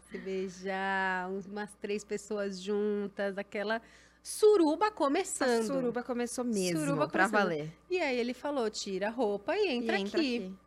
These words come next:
Speaker 1: E aí, naquele momento,
Speaker 2: Você tirou?
Speaker 1: eu me dei conta que ou eu entrava na brincadeira, ou eu vazava, porque não tinha a menor condição de eu ficar de observadora naquele contexto.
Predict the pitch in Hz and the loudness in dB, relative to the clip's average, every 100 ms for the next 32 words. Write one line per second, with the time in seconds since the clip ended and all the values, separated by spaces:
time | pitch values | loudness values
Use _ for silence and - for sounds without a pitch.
0 | _ _ _ _ _ _ - 277 247 247 | _ _ _ _ _ _ -6 -4 -2 -4
1 | 233 233 - 285 285 262 208 202 202 208 | -4 -8 -6 -2 -2 -2 -4 -4 -4 -4
2 | 185 175 208 339 _ _ _ _ 214 208 | -2 -2 -4 -6 _ _ _ _ -8 -8
3 | 196 220 220 - 180 180 - 202 _ _ | -6 -8 -8 -10 -10 -12 -16 -18 _ _
4 | _ _ _ _ _ _ _ - - 262 | _ _ _ _ _ _ _ -12 -8 -8
5 | - - 247 262 349 - 277 254 247 - | -6 0 2 2 0 -2 -4 -2 -6 -2
6 | 220 254 330 262 269 277 254 190 185 185 | -2 0 -2 -2 -2 -4 -6 -4 -4 -4
7 | 220 330 _ _ _ _ _ 302 381 320 | -6 -8 _ _ _ _ _ -4 -2 -2
8 | 311 254 196 202 196 185 - - - 320 | -2 0 0 2 0 -2 -8 -10 -6 -4
9 | 320 330 311 285 269 320 339 302 285 - | -4 -4 -4 -2 -2 -2 -4 -4 -4 -4
10 | 240 247 233 226 - 226 226 214 240 226 | 0 0 0 -4 -4 -4 -4 -4 -4 -4
11 | 214 196 185 175 - 202 208 202 196 190 | -2 -4 -4 -10 -10 -10 -6 -8 -6 -10
12 | - - - | -12 -18 -20